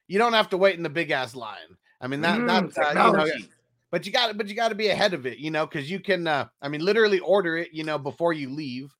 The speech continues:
Speaker 1: or whatever, if you, you know, wherever you are. I mean, shit, I've literally gone and parked in the spots, ordered it on the app, and, like, still got it way faster than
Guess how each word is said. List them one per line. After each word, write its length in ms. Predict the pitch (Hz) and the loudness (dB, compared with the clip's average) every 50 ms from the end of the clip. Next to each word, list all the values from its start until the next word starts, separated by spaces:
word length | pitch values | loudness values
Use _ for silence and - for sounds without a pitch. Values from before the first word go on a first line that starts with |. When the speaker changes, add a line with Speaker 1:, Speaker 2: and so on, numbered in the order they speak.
| _ _ _ _ _ _ _ - | _ _ _ _ _ _ _ -4
Speaker 1:
or 140 | 143 139 143 | -2 -2 0
whatever, 440 | 139 143 139 139 139 123 135 147 147 | 0 0 2 2 0 2 0 -2 -4
if 140 | 135 123 135 | -4 -4 -8
you, 140 | 131 120 113 123 | -8 -8 -8 -8
you 120 | 135 135 | -6 -4
know, 120 | 131 127 | -4 -4
wherever 300 | 127 131 139 143 139 131 131 | -2 0 0 0 0 0 -4
you 180 | 120 123 139 | -6 -6 -4
are. 240 | 139 127 120 120 117 _ _ _ - - | -4 -4 -4 -4 -8 _ _ _ -12 -4
I 60 | 160 | 0
mean, 160 | 190 196 180 | 0 0 0
shit, 260 | - - 240 233 196 - | 0 -2 0 0 0 2
I've 240 | 170 214 277 262 202 | 2 4 4 4 2
literally 420 | 208 226 247 247 247 240 233 226 180 | 0 0 2 2 2 2 2 0 0
gone 320 | 135 165 165 202 214 208 | 2 2 4 4 6 4
and 160 | 190 160 123 | 2 0 -2
parked 340 | - - 202 214 202 - 202 | -4 -2 -2 -2 -2 -4 -6
in 100 | 196 180 | -4 -4
the 80 | 156 135 | -4 -8
spots, 580 | - - 175 185 190 170 156 - - - - _ _ _ _ - | -6 -4 -2 0 0 -2 -2 -6 -12 -20 -20 _ _ _ _ 8
ordered 360 | 170 214 - 240 233 220 208 | 8 8 8 8 4 6 6
it 140 | 208 190 - | 6 4 6
on 200 | 160 185 196 190 | 6 6 6 6
the 140 | 180 165 139 | 4 0 0
app, 280 | 151 180 185 156 143 _ - - | 0 0 0 -2 -4 _ -8 -4
and, 180 | 165 156 151 | -4 -2 0
like, 280 | 156 151 143 131 - - | 2 0 0 0 -2 -6
still 420 | - - - - 220 233 208 175 160 | -10 -10 -2 2 4 4 4 4 0
got 260 | 139 123 160 170 156 | -4 -2 -2 -2 -2
it 80 | 143 139 | -4 -4
way 200 | 160 175 175 135 | -2 -4 -4 -4
faster 480 | - 151 151 170 185 - - 156 147 | -4 -4 -4 -4 -4 -6 -8 -10 -8
than 280 | 131 139 135 131 117 | -8 -6 -8 -8 -8